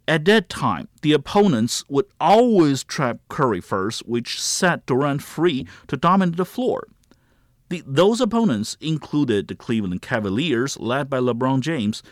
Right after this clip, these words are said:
which met and lost to the Warriors twice in the, in the N B A Finals. Five years after that, Durant is in the Suns, playing the same role to set Booker free to score like having a picnic.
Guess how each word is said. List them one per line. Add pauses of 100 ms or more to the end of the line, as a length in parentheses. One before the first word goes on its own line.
which
met (160)
and
lost
to
the
Warriors
twice
in
the,
in
the
N
B
A
Finals. (1400)
Five
years
after
that, (120)
Durant
is
in
the
Suns, (200)
playing
the
same
role
to
set
Booker
free (140)
to
score
like
having
a
picnic.